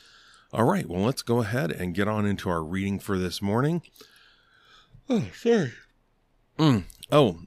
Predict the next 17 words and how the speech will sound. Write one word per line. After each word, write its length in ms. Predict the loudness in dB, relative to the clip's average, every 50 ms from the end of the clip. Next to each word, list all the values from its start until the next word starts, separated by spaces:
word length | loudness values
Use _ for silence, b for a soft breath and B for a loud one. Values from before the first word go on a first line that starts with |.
| _ -6
and, 300 | -2 0 2 2 4 4
uh, 180 | 2 2 0 -2 -6 -12 -16 _ -2
another 260 | 0 2 4 4 4
reminder, 380 | 2 2 2 0 0 -2 -2 -4
sorry, 360 | -2 0 0 0 0 -2 -4 _
throw 160 | -2 0 0 0
this 200 | 0 0 0 0
out 240 | 0 0 -2 -4
real 160 | -4 -6 -6 -6
quick 240 | -4 -4 -4 -4
'cause 140 | -4 -6 -6
I'll 80 | -4 -6
forget 280 | -6 -8 -8 -8 -8
it 160 | -8 -8 -12 -12
at 100 | -16 -12
the 120 | -10 -10
end. 200 | -8 -8 -8 -10